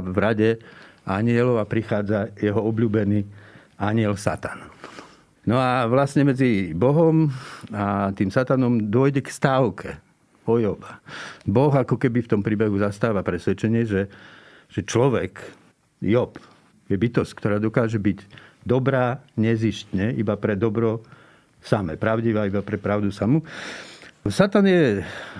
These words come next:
realista, behaviorista a hovorí, že no, Hospodine, ty si, Jahve, ty si strašne naivný. Myslíš si, že on robí dobro pre dobro samo? Nie, nie, on to robí dobro, pretože ho požehnávaš.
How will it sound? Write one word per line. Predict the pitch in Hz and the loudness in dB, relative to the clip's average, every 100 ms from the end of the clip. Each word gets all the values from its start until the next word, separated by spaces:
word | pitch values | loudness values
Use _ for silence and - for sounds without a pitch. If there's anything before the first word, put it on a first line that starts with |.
| - - - - - | -16 -18 -20 -20 -4
realista, | 104 113 117 127 156 147 | 2 2 4 2 2 0
behaviorista | 107 87 107 107 117 120 117 117 131 135 147 139 | 0 2 2 4 2 4 4 4 2 0 0 2
a | |
hovorí, | 131 123 127 | 2 2 2
že | 113 - - - - - | 0 -2 -10 -10 -12 -2
no, | 165 147 117 113 | 2 4 4 2
Hospodine, | 110 113 - 123 127 139 113 117 - | 0 0 2 2 4 2 2 -2 0
ty | 139 | 0
si, | 120 120 113 - - - - - - - | 2 2 0 -4 -14 -12 -14 -18 -20 -6
Jahve, | 151 127 110 113 120 110 | -2 0 2 4 4 2
ty | 110 107 | 2 -2
si | |
strašne | 107 - 127 127 - 123 123 120 | 0 2 2 2 4 4 6 6
naivný. | 123 156 160 127 107 | 4 4 6 6 6
Myslíš | 101 110 117 | 6 4 0
si, | 113 123 | 0 0
že | 107 113 107 | 2 2 4
on | 107 113 110 123 110 | 2 2 2 0 0
robí | 110 113 110 | 2 2 4
dobro | 110 113 117 120 117 113 95 90 95 101 - - | 4 4 4 6 6 4 0 -2 -2 -2 -4 -6
pre | - 110 104 - | -2 0 0 -4
dobro | - 104 98 107 | -2 0 2 0
samo? | 104 90 101 156 | 0 0 2 4
Nie, | 226 302 311 220 | 4 4 4 2
nie, | 226 | 2
on | 180 185 | 2 2
to | 165 | 2
robí | 170 156 | 2 2
dobro, | 117 151 165 | 2 2 0
pretože | 165 156 156 143 143 - - - - | 0 0 0 2 0 -4 -14 -10 -4
ho | 123 | 2
požehnávaš. | 180 226 170 127 110 110 95 | 4 6 6 6 4 2 0